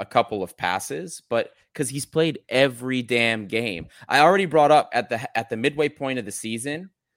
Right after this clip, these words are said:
Oleg has played more minutes than half of the players in European football, in the top flights of European football, have played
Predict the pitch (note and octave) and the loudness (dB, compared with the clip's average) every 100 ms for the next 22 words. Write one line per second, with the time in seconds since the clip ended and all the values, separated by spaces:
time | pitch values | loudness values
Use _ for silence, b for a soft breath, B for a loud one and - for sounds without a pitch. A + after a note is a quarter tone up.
0 | _ _ - D3 F3 F3 E3 D3+ - D3+ | _ _ 2 6 8 6 4 0 0 0
1 | C#3+ A#2 C3 C3+ A2+ B2 D3 - B2+ G#2+ | 0 0 -2 -2 -2 -4 -4 -4 -6 -2
2 | - C#3 - C#3+ C3 - B2 B2+ A#2 G#2+ | 2 4 2 -4 -4 -2 0 0 -2 -4
3 | F#2+ - G#2+ G2 A2+ A#2+ A#2 A#2+ A2+ F#2+ | -10 -10 -10 -6 -2 -2 -2 -8 -8 -6
4 | - G#2+ C3 C#3 - G#2 G2+ - G#2+ - | -8 -4 -2 -2 -4 -6 -6 0 0 0
5 | B2 A#2 - F#2 G#2 G#2 - G#2 G2+ G#2+ | -4 -4 -4 -10 -8 -8 -8 -12 -10 -10
6 | A#2 A#2+ G#2+ - G#2 | -6 -4 -6 -6 -10